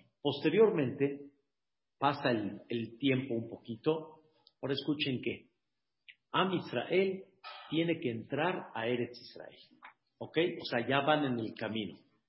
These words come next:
Aquí tengo un mapa, no sé si lo van a poder, eh, lograr ver muy bien, pero hay un mapa interesantísimo que Am Israel estaban caminando hacia el este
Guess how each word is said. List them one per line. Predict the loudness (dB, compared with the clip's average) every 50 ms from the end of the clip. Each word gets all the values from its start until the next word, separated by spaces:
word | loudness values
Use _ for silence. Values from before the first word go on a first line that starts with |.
| _ _ _ _ _ _ _ _ _
Aquí | -10 -8 -6 -4 -4 -4 -4 -6 -10 -14 -20 -6 -2
tengo | -2 0 2 2 2
un | 2 4
mapa, | 4 2 2 2 0 0
no | 0 0 -2
sé | -2 -4
si | -4 -4 -4
lo | -2 -2
van | -2 -2 -2
a | -4 -4
poder, | -4 0 0 2 0 0 -4 -10 -18 _ _ _ -20 _ _ _ -10
eh, | -6 -6 -4
lograr | -4 -4 -2 -2 2 2 2 2 2 2
ver | 2 2 2 2 -2 -6 -12 -16 _ _ -8 -4
muy | 0 0 0
bien, | 0 0 0 0 0 -2 -4 -6 -12 -18 -20 _ -20 -20 -20 -20 -20 _ -20 _ _
pero | 2 2 4
hay | 4 4
un | 4 4
mapa | 4 4 4 4 4 2 2 2 0 -4
interesantísimo | -8 -6 -4 -4 -4 -4 -6 -8 -10 -12 -6 -4 -4 -4 -2 -4 -6 -4 -4 -6 -8 -10 _ _ _ _ _ _ _ _ _ _ _ _ _ _ -20 -20 _ _ _ _ _
que | -4 -4 -4 -4 -6 -8 -14 _ _ _ _
Am | 0 0 2 2
Israel | 0 -2 -2 -2 -4 -2 2 2 2 4 2 2 -2 -6 -10 -14 -14
estaban | -14 -14 -12 -4 -2 0 2 2 2 2 0 -2 -4
caminando | -4 -4 -2 -2 -2 0 2 2 2 2 4 4 2 2 2 -4 -12 -16 -20 -20 _ _ _
hacia | 2 2 2 2 0 0 2 2 2 2 2 -2 -8 -16 -20 _ _ _ _ _ _
el | 0 2 4 4
este | 4 4 2 -2 -6 -10 -12 -12 -14